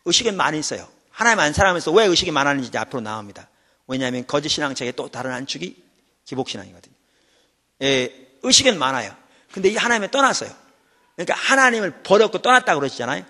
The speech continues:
근데 그러니까 보세요. 저들이 어떻게 살았냐면 하나님을 떠났기 때문에, 하나님의 관점에서 말하는 거죠. 하나님의 명령에 순종하여 하나님의 길을 따라 행하라고 하나 저들이 이론적으로는 다 알고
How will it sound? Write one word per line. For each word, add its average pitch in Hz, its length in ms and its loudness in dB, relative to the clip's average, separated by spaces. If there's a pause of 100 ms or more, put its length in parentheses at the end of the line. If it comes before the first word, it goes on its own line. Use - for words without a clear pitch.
(380)
근데 226 880 2
그러니까 262 300 6
보세요. 147 440 2 (100)
저들이 220 260 4
어떻게 202 240 6
살았냐면 151 720 -2 (380)
하나님을 262 840 4
떠났기 285 440 4
때문에, 156 220 0
하나님의 302 360 4
관점에서 131 320 -2
말하는 107 300 -10
거죠. 147 320 -10 (400)
하나님의 226 480 6
명령에 160 500 0
순종하여 135 380 -2
하나님의 185 480 -2
길을 202 240 -2
따라 165 200 0
행하라고 151 420 -2
하나 147 380 2 (220)
저들이 180 300 2
이론적으로는 233 600 2
다 117 180 -4
알고 123 460 -2